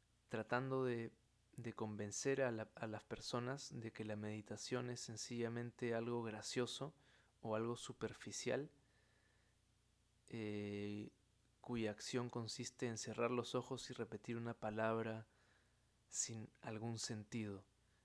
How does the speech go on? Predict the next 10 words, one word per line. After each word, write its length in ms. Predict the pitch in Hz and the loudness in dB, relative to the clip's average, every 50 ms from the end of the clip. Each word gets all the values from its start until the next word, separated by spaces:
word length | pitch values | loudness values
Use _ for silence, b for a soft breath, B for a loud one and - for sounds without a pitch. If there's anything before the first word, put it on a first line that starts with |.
| b b _ - | b b _ -2
Y 120 | 120 120 | 0 0
esa 220 | 120 123 - 131 | 2 2 0 -2
no 120 | 120 120 131 | -2 -2 -2
es 80 | 135 | -2
la 120 | 139 131 120 | 0 -2 -2
meditación. 720 | 113 110 110 107 104 - 104 - - - 135 127 117 - - _ _ - _ _ _ _ _ _ _ _ _ _ _ - - - | -2 -4 -4 -6 -6 -8 -10 -8 -4 -2 -2 -2 -2 -6 -14 _ _ -20 _ _ _ _ _ _ _ _ _ _ _ -20 -14 -8
La 100 | 127 117 | -6 -4
meditación 720 | 113 117 113 117 113 - 113 107 - - 123 127 135 143 | -2 0 0 0 0 0 -2 -4 0 0 0 0 0 -2
es 80 | 131 - | -6 -6
justamente 800 | - 139 - - - 131 123 127 131 131 127 - 139 135 139 | -6 -8 -8 -2 -2 0 0 0 -2 -2 -4 -4 -4 -4 -4